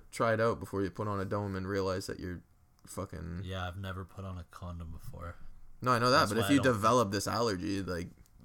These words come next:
Speaker 2: Nah, see, I think it's the banana. Actually, it might not be. Maybe I should look into this. <laughs>
Speaker 1: It's definitely potassium, bro.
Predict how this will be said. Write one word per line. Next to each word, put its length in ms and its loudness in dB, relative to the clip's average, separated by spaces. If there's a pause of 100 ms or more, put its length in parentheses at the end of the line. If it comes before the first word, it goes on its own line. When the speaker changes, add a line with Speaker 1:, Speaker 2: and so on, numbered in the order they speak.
Speaker 2:
Nah, 300 -4
see, 320 -8 (1700)
I 80 -8
think 200 -6
it's 120 -8
the 100 -8
banana. 420 -6 (1800)
Actually, 220 -6
it 60 -8
might 160 -6
not 200 -8
be. 160 -12 (420)
Maybe 120 -4
I 40 -4
should 140 -6
look 160 -6
into 160 -6
this. 260 -4 (480)
<laughs> 140 -8 (320)
Speaker 1:
It's 140 -12
definitely 320 6
potassium, 580 4
bro. 160 2